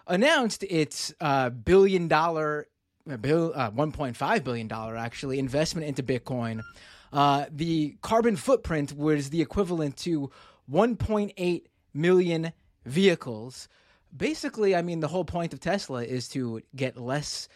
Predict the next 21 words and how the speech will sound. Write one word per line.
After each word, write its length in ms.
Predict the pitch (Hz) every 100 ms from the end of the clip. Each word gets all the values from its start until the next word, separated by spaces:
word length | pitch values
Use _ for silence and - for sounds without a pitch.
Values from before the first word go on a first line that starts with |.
| _ -
gas-guzzling 680 | 127 127 - 143 135 131
cars 340 | 127 139 131 127
out 160 | 127
on 140 | 131 123
the 80 | 120
road, 320 | 190 139 123
and 100 | 120
here 140 | 139
they 160 | 131 127
are 340 | 123 120 117 - - - _ 120
buying 280 | 151 151
up 140 | 147 139
Bitcoin 460 | 175 170 156 143
that 100 | 143
is 100 | 139
equivalent 580 | 151 143 185 160 160 156
to 360 | - 156 143 139
one 340 | 143 139 160 165
point 360 | - 175 165 -
eight 300 | 170 160 170
million 680 | 156 165 185 170 160 151